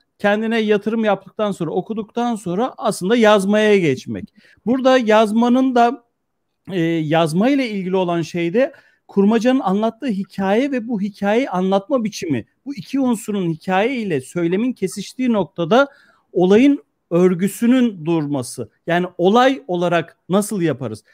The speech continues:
Şöyle bir örnek vereceğim. Yani ne demek istediğimi anlatacağım. Mesela kral öldü. Bu çok, e, genel bir şeydir. Bu bir haberdir. Kral öldü ve sonra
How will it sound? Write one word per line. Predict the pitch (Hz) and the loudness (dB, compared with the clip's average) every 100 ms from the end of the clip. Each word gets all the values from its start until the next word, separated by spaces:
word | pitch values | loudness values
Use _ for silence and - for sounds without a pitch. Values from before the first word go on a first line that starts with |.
| _ _ | _ _
Şöyle | - 269 320 311 | -6 0 2 0
bir | 262 | 0
örnek | 202 185 - | 0 0 -2
vereceğim. | 170 156 165 | -4 -2 -2
Yani | 170 180 | 0 0
ne | 214 | 0
demek | 226 208 | -2 -4
istediğimi | - 208 208 | -8 -6 -4
anlatacağım. | 202 175 131 131 - _ - | -2 -4 -6 -10 -12 _ -6
Mesela | 240 214 131 _ | -2 0 -2 _
kral | - 233 262 302 | 0 4 4 4
öldü. | - 220 220 220 190 123 - _ | 4 6 6 6 2 0 -4 _
Bu | - | -8
çok, | - 233 - 208 | -2 -2 -2 -2
e, | 190 185 185 | -2 -2 -2
genel | 175 190 208 190 | -2 -2 -2 -4
bir | |
şeydir. | 143 151 147 269 _ _ | -8 -8 -6 -8 _ _
Bu | 220 302 | -4 -2
bir | |
haberdir. | 180 196 214 262 220 135 - _ _ _ _ _ _ _ - - | 0 2 4 4 2 -6 -12 _ _ _ _ _ _ _ -20 -20
Kral | - 214 285 349 | 0 4 4 4
öldü | 311 240 170 147 160 240 _ - | 4 2 2 -2 -4 -4 _ -4
ve | 175 196 - _ | 0 0 -2 _
sonra | - - 226 294 240 226 294 | -20 -2 2 4 4 2 0